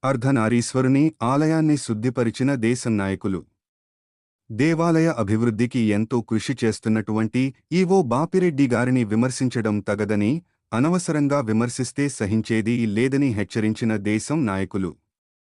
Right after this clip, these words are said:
హిందువుల మనోభావాలు దెబ్బతినే విధంగా మరోసారి మాట్లాడవద్దు అంటూ బియ్యపుకు హితువు పలికిన తెలుగుదేశం పార్టీ నాయకులు. శ్రీకాళహస్తి దేవస్థానం అనుసంధానమైన అర్ధనారీశ్వరీ స్వామి ఆలయం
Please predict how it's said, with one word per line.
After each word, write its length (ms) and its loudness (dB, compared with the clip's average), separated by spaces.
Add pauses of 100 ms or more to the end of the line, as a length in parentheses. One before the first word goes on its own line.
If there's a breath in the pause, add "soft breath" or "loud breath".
(640)
హిందువుల 400 4 (100)
మనోభావాలు 720 0 (280)
దెబ్బతినే 600 0
విధంగా 340 0 (120)
మరోసారి 500 0 (140)
మాట్లాడవద్దు 680 -2 (220)
అంటూ 240 -2 (220)
బియ్యపుకు 460 -2 (100)
హితువు 360 -2
పలికిన 360 -2 (520)
తెలుగుదేశం 640 2 (100)
పార్టీ 300 0 (160)
నాయకులు. 420 -2 (1120)
శ్రీకాళహస్తి 840 0 (140)
దేవస్థానం 640 0 (140)
అనుసంధానమైన 840 0 (160)
అర్ధనారీశ్వరీ 880 0
స్వామి 340 0 (120)
ఆలయం 340 0